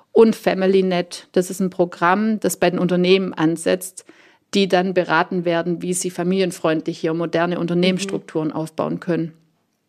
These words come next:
Speaker 1: Und, ähm, da finde ich's total wichtig, äh, zu sagen, dass es eben nicht immer eine Betriebskita sein muss,
Speaker 2: Ja.
Speaker 1: sondern man kann auch schauen, gibt's,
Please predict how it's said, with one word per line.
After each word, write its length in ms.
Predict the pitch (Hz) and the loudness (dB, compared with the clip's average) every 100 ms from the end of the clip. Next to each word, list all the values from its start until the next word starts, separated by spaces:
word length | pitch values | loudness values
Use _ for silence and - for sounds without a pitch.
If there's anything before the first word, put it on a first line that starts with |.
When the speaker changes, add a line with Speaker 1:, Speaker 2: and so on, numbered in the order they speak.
| _ _ _ _ _ - _ - - _ _ | _ _ _ _ _ -20 _ -20 -20 _ _
Speaker 1:
Und, 560 | 185 175 175 170 165 - | 2 4 4 4 2 0
ähm, 380 | 170 170 170 165 - | 0 2 2 0 4
da 220 | 160 190 | 4 4
finde 280 | - 208 202 | 4 4 4
ich's 100 | - | 2
total 440 | 185 196 180 170 | 2 4 4 4
wichtig, 680 | 208 - 196 196 190 - - _ | 0 2 4 4 2 -14 -18 _
äh, 280 | 190 175 175 | 2 4 2
zu 160 | - 185 | 0 -4
sagen, 440 | - 170 175 185 | 0 0 2 2
dass 180 | 175 175 | 0 0
es 60 | - | -2
eben 200 | 175 185 | 2 4
nicht 160 | 214 | 2
immer 140 | 233 190 | 0 0
eine 140 | 170 | 0
Betriebskita 640 | 165 226 262 - 226 214 196 | 0 0 -2 0 -2 -2 -2
sein 280 | 185 190 | -2 -2
muss, 260 | 190 196 - - - | -4 -6 -8 -18 -14
Speaker 2:
Ja. 160 | 190 - | -12 0
Speaker 1:
sondern 640 | 190 185 185 190 190 - - | 2 4 2 0 -2 -4 -2
man 160 | 180 | -2
kann 220 | 165 196 175 | 0 0 2
auch 120 | 185 | 2
schauen, 520 | - 185 190 196 165 | 2 2 2 0 0
gibt's, 500 | 208 - - - | -2 -2 -6 -6